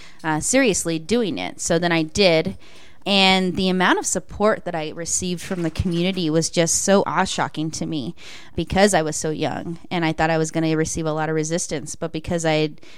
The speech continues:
built so many relationships, people were very, very much supportive of it. So, uh, Mayor Tom Norton at the time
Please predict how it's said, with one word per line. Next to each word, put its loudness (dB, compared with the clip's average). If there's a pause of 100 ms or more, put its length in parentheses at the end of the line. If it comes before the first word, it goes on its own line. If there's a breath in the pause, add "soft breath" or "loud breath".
(160 loud breath)
built 6
so 0
many 0
relationships, 0
people -2
were 2
very, 2
very 2
much -4
supportive -2
of 0
it. -6 (380 loud breath)
So, 4
uh, -2
Mayor -2
Tom -4
Norton -2 (100)
at -8
the -8
time -2